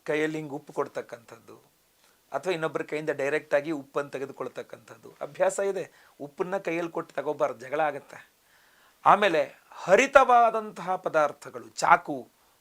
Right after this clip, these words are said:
ಬ್ಲೇಡು, ಕತ್ರಿ, ಆ, ಸೂಜಿ, ಇದೆಲ್ಲದನ್ನೂ ಸಹ ಕೈಯಿಂದ ಕೈಗೆ ಹಿಂಗೆ ತಗೊಳ್ಕೊಳ್ಬಾರ್ದು. ಆಮೇಲೆ, ಆ, ಪದಾರ್ಥಗಳಲ್ಲಿ ಬರೀ ಉಪ್ಪೊಂದೇ ಅಲ್ಲ, ಹುಳಿ ಪದಾರ್ಥಗಳನ್ನು ಸಹ ಕೈಯಿಂದ ಕೈ ತಗೊಂಬಾರ್ದು.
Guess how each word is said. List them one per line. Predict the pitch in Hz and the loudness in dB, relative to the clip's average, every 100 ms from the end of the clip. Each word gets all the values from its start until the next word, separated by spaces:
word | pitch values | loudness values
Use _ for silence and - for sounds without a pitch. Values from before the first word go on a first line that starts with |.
| _ | _
ಬ್ಲೇಡು, | 123 131 160 180 160 135 123 _ _ _ _ - | -14 0 4 4 4 -2 -8 _ _ _ _ 0
ಕತ್ರಿ, | 160 156 - 185 160 117 _ _ _ _ - | 0 0 0 0 0 -6 _ _ _ _ -10
ಆ, | 131 170 | -6 -4
ಸೂಜಿ, | - 214 233 180 214 156 98 _ _ _ _ | -4 -2 -2 -2 -4 -6 -14 _ _ _ _
ಇದೆಲ್ಲದನ್ನೂ | - 143 156 185 160 180 | -6 0 2 2 -2 -4
ಸಹ | 180 165 233 294 - | 0 4 4 2 -6
ಕೈಯಿಂದ | 165 175 185 | -4 -4 -4
ಕೈಗೆ | 180 160 151 226 277 - | -2 -2 -2 -4 -4 -20
ಹಿಂಗೆ | 139 147 | -14 -12
ತಗೊಳ್ಕೊಳ್ಬಾರ್ದು. | 165 135 135 135 120 104 - - _ _ _ _ _ _ _ _ - | -10 -8 -8 -10 -14 -16 -20 -20 _ _ _ _ _ _ _ _ -2
ಆಮೇಲೆ, | 151 175 170 165 151 143 127 _ _ _ | 0 2 4 4 2 -2 -8 _ _ _
ಆ, | 139 139 135 131 | -2 0 0 0
ಪದಾರ್ಥಗಳಲ್ಲಿ | - 147 190 226 226 220 202 202 196 | 2 8 10 10 6 2 2 2 0
ಬರೀ | 180 196 | 0 -2
ಉಪ್ಪೊಂದೇ | 196 165 226 214 214 | -4 4 4 6 6
ಅಲ್ಲ, | 208 190 151 - - - | 6 4 2 -8 -20 -12
ಹುಳಿ | - 240 294 | 0 2 4
ಪದಾರ್ಥಗಳನ್ನು | 254 240 226 220 220 214 208 208 | 6 8 6 2 -2 -2 -2 -4
ಸಹ | 202 220 | 0 0
ಕೈಯಿಂದ | 208 202 202 | 0 -4 -2
ಕೈ | 196 185 | -4 -4
ತಗೊಂಬಾರ್ದು. | 180 151 147 131 - _ | -4 -4 -4 -8 -10 _